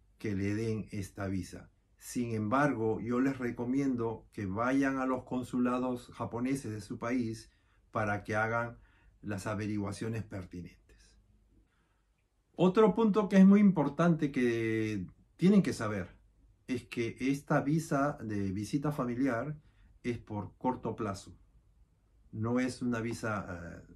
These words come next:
de largo plazo, es corto plazo. Por eso les recomiendo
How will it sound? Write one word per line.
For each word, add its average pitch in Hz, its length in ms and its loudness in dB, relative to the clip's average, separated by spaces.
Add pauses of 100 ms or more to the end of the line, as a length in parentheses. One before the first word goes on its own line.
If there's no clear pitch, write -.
de 101 160 -6
largo 95 360 -2
plazo, - 380 -16
es - 500 -14
corto 104 360 0
plazo. - 280 -12 (720)
Por 110 160 -2
eso 139 420 2
les 113 240 -6
recomiendo 110 880 -2